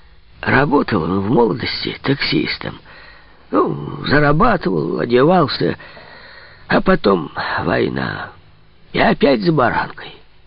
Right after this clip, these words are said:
Однако он руд кирпичей там не понавешал в первые недели.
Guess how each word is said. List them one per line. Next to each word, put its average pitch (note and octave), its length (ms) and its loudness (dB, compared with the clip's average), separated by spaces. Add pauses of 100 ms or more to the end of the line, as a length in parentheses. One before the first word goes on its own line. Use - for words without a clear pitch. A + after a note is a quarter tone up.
(600)
Однако D3 580 2 (680)
он B2+ 160 4
руд D#3 340 4
кирпичей C3+ 720 2
там B2+ 380 0 (340)
не C3+ 180 2
понавешал C3+ 720 4
в - 120 -8 (160)
первые D2 520 2
недели. E2 600 -6